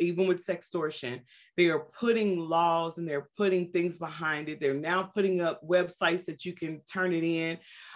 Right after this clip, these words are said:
Um, some of your, uh, social media platforms are allowing you to, if someone puts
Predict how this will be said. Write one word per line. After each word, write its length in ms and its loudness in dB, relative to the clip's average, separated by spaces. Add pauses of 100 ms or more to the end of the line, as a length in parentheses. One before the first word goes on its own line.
(120)
Um, 240 6
some 260 2
of 160 0
your, 580 2
uh, 140 2
social 380 0
media 280 2
platforms 880 -2
are 220 4
allowing 720 2
you 280 -4 (100)
to, 300 -4
if 180 8
someone 460 0
puts 400 -2